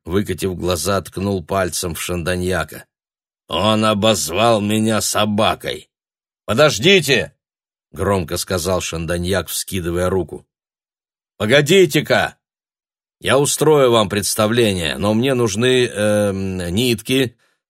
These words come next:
крепкая игла, острый нож и кусок мягкого дерева, ну, скажем, величиной с трехгаллонный кувшин". Несколько пиратов вскочили с радостными воплями. "Да", —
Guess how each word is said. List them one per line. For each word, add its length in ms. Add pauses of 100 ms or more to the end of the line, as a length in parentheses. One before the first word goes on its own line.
крепкая 560
игла, 480 (280)
острый 440
нож 420 (260)
и 100
кусок 420
мягкого 500
дерева, 460 (400)
ну, 100
скажем, 460
величиной 560
с 80
трехгаллонный 760
кувшин". 540 (920)
Несколько 540
пиратов 480
вскочили 520
с 140
радостными 580
воплями. 580 (880)
"Да", — 480